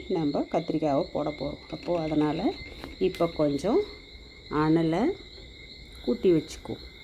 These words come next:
ஓகேவா? இப்போ இவருக்கு ஒரு மூடியை போட்டு மூடி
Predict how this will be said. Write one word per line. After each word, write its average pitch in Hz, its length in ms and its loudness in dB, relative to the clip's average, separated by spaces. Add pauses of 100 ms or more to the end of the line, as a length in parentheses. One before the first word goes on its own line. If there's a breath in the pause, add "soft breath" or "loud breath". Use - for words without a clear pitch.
(100)
ஓகேவா? 233 460 -2 (960)
இப்போ 185 320 2 (580 loud breath)
இவருக்கு 196 440 4
ஒரு 190 220 6
மூடியை 175 400 4
போட்டு 147 420 -2 (1040)
மூடி 170 460 4